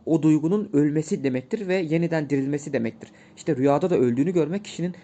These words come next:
eksiklerini, hatalarını giderdiğine işarettir ve bu onun yaşama için oldukça önemli ve pozitif bir durumdur. Belki çok enteresan ve de tuhaf gelebilecek bir başka yorum örneği de vardır. Mesela bir çocuğun annesiyle cinsel temasta olduğunu görmesi,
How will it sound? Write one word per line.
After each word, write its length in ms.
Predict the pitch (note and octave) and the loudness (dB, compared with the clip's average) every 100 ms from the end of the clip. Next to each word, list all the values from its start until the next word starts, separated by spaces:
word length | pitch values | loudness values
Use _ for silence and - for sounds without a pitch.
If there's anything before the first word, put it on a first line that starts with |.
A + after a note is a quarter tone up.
| _ - | _ -4
eksiklerini, 580 | C3+ - - D#3 D3+ | -4 -6 -4 -2 0
hatalarını 640 | F3 C#3+ C#3+ C#3+ C#3 D3 F3+ | -2 -4 -4 -4 -2 -4 -4
giderdiğine 640 | C3 C3 C#3+ C#3 D#3+ F3 | -2 0 0 0 0 0
işarettir 600 | A2+ B2+ A2+ A2+ - A3+ - _ D3+ | -2 -2 -4 -4 -6 -8 -10 _ 0
ve 180 | D3+ | 0
bu 140 | F3+ F#3 | 0 0
onun 200 | F3+ G3 | 0 0
yaşama 380 | C3+ C3+ D#3 G3+ | -2 -2 -2 -4
için 200 | G#3+ G3+ | -4 -2
oldukça 440 | C#3 C3+ E3+ F#3+ | 0 0 0 0
önemli 460 | - C3+ C#3 F#3 C4 - - | 0 0 -2 -4 -8 -10 -2
ve 160 | F#3+ G#3 | -2 0
pozitif 460 | E3 - A3 G#3+ | -6 -4 -8 -4
bir 100 | B2+ | -2
durumdur. 420 | A#2+ A2+ G#2 - _ _ _ _ - | -2 -4 -8 -14 _ _ _ _ -4
Belki 220 | G3+ G#3 | -4 -2
çok 200 | - A3 | -4 -2
enteresan 580 | E3+ D#3 E3+ E3+ G3+ F3 | 0 0 0 0 -2 -2
ve 120 | E3 | -2
de 100 | F3 G3 - - | -2 -6 -14 -4
tuhaf 300 | E3 F#3 - | -2 0 2
gelebilecek 560 | B2+ A#2 A#2+ F3+ F#3+ | 2 2 0 0 -2
bir 80 | D3 | 0
başka 260 | D3+ D#3 D#3+ | 0 0 0
yorum 260 | C#3 E3+ | 2 2
örneği 400 | C3+ C3 C3+ D3+ | 0 0 0 0
de 100 | C3+ | 0
vardır. 340 | A2+ A#2 C3+ - _ - | 0 -2 -6 -16 _ -8
Mesela 380 | F#3+ E3+ D#3+ A3+ - _ - | -6 -2 -2 -4 -10 _ -2
bir 80 | |
çocuğun 340 | G3+ D#3+ D#3+ F3 | 0 0 0 0
annesiyle 580 | D#3+ D#3 E3+ G3 D#3+ B2 | 0 -2 -2 -2 -2 0
cinsel 340 | C#3 C#3 F#3 | -2 -2 -4
temasta 400 | F3 D3+ D3+ F3+ | -4 -4 -2 2
olduğunu 340 | D3+ B2+ D#3 | 2 2 0
görmesi, 460 | D#3 C#3 B2 A#2+ | 0 0 -2 -4